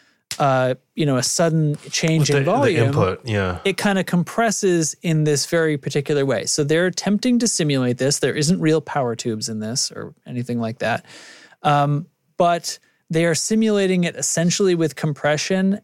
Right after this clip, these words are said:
Speaker 1: and then they've tried to arrange the, I feel like the timings of the compression in such a way that it's pre-, presented to you as though it was a power amp. And, and so you're kind of controlling it in,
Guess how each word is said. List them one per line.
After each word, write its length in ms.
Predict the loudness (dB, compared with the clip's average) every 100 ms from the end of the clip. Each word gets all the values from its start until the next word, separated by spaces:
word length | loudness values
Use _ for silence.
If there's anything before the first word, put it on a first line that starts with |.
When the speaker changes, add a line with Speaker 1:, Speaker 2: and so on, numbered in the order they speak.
| -6
Speaker 1:
and 220 | 0 2
then 180 | 2 2
they've 260 | 2 0
tried 320 | -2 0 0 2
to 100 | 0
arrange 680 | 2 0 0 2 0 -2 -2
the, 500 | 0 2 2 0 -2 _ _ _ _ -8
I 80 | -4
feel 180 | 0 2
like 220 | 2 0
the 80 | -6
timings 760 | -8 -4 0 0 2 2 2 2
of 200 | 0 0
the 100 | 0
compression 880 | 0 0 0 0 0 0 0 -2 -4 -20 _ _ _ _ _ _ _ _ _ -2
in 220 | 2 2
such 260 | 2 0
a 80 | 2
way 160 | 2 2
that 140 | 0
it's 120 | -2
pre-, 320 | -4 -2 -2 -4 -10
presented 580 | -2 0 2 2 2 0
to 120 | -2
you 300 | 0 2 2
as 260 | 0 0 0
though 200 | 0 0
it 80 | 0
was 200 | 0 0
a 80 | -2
power 440 | -2 0 0 -2
amp. 200 | -8 -14 _ _ _ _ _ _ 0
And, 340 | 2 2 0
and 160 | 0 0
so 80 | 2
you're 220 | 2 0
kind 200 | 0 0
of 120 | -2
controlling 680 | -2 -2 0 0 2 0 0
it 200 | 0 -4 _ _ -6
in, 320 | 0 0 0